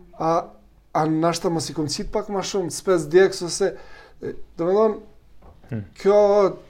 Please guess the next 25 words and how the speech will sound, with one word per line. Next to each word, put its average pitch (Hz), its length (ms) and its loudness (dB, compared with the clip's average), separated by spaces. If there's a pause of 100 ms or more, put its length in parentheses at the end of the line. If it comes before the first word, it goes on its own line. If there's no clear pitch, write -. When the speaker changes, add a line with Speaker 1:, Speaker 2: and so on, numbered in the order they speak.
(680)
Speaker 1:
kjo 180 100 0
s'nal, 165 520 2 (220)
te 165 80 4
unë 202 380 6
nuk 208 220 4
nalet. 147 560 2 (800)
Edhe 151 180 -2
unë 190 160 0
menoj 196 320 0
që 170 140 -10 (240)
edhe 160 220 -4 (120)
kjo 196 280 2 (840)
është - 300 -2
shumë 196 240 4
stresuse, 180 720 2 (160)
është 131 180 -8
shumë 170 220 -4
shqetësuse, 170 680 -4
se 156 200 -8
nu-, 143 680 -4
nuk 143 240 -4
o 156 80 0
letë 165 640 4 (480)
mu 175 160 2
zgju 185 220 0